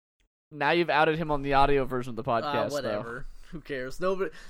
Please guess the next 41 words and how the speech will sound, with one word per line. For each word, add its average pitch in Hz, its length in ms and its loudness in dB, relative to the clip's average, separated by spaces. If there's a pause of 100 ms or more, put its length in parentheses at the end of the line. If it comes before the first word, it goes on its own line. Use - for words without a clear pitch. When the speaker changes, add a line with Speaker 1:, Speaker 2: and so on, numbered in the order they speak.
Speaker 2:
That, 226 300 4
that 214 280 4
version's 208 480 2
done. 185 400 2
Nobody's 185 380 -2
gonna 175 240 -4 (220)
look 165 240 -2
at 160 140 -4
that 156 200 -2
Speaker 1:
<laughs> - 0 -
Speaker 2:
anymore. 156 480 -4
Nobody's 156 320 -6
gonna 156 200 -6
listen 143 300 -10
to 139 80 -6
that 135 200 -2
anymore. 127 680 -8 (140)
It's - 340 -12
Speaker 1:
Now 170 100 0
Speaker 2:
just 139 100 0
Speaker 1:
that 143 60 -2
we 147 120 2
have 147 160 2
this 156 220 0
Speaker 2:
this 151 80 -10
one. 131 100 -6
Speaker 1:
video 175 460 6
live 175 420 6
stream 147 440 -2
that 131 180 -8
you 147 100 -2
can 135 160 -6
check 127 240 -4
out. 120 300 -2
Speaker 2:
Yes. 147 340 -8 (460)
But 190 160 0
Speaker 1:
All 233 80 -2 (300)
Speaker 2:
anyway. 180 220 0
Speaker 1:
three 165 180 4
people 151 320 2
watching. 143 640 2